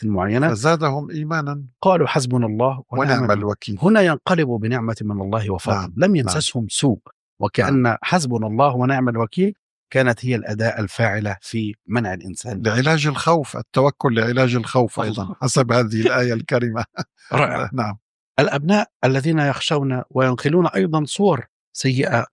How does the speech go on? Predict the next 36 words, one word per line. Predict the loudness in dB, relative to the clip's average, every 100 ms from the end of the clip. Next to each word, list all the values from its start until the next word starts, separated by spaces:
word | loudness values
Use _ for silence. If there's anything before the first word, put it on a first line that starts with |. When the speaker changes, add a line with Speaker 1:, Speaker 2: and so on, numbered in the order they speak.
| -4
Speaker 1:
آه، | -4 0
ربما | 2 2 2 0 0
من | 0 0
الخوف | -2 -2 0 0 0
Speaker 2:
نعم. | 0
Speaker 1:
من | 0 0 -6 _ _ -4
بطش | -2 0
بعض | 0 -2
ال-، | -6 -12 -14 -12
ال-، | -12 -8
ال-، | -10 -8
الزملاء، | -4 -2 0 2 2 2 0
ربما | 0 0
المدرسين، | 0 -4 -4 -4 0 0 2
ربما | 0 2 0
الخوف | 2 0 0
من | -2
نتيجة | -2 0 -2 -2
امتحان | -8 -4 0
معينة، | 0 2 2 0 _ _ -10
Speaker 2:
نعم. |
Speaker 1:
كيف | 0 2 4
نغرس | 2 4 0 -2
فيهم | -4 -2 -2 -6 _ _ _ _
التوكل | -4 2 2 2 0
الحقيقي | -2 -4 0 0 2
على | 0
الله | 0 0
في | -2 -4
ختام | -4 -2 -2 -2
هذه | -4
الحلقة، | -4 -6 -2 -4 -6 _ -6
لتكن | -2 -2 -4 -6 -8 _ -2
كلمة | 0 0 -6
أخيرة | -6 -8
منك؟ | -8 -12